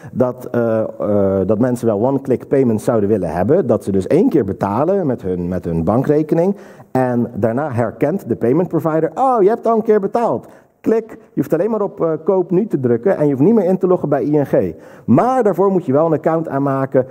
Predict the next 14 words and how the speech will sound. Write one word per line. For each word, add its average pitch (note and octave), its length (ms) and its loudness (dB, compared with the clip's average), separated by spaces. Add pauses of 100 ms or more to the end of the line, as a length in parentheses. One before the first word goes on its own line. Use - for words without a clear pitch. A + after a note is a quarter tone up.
(100)
bij G#2 100 0
onze C3+ 180 2
payment A2+ 280 2
provider. F2 580 -2
MultiSafePay D3+ 960 0 (160)
stond B2+ 260 0
hier A#2+ 100 2
onder A#2 180 2
andere B2+ 220 2
bekend F2 380 -4
om. D#2 160 -10 (600)
Ehm, B2 360 -2 (400)
<laughs> B2 320 -2
behalve D#3+ 680 -2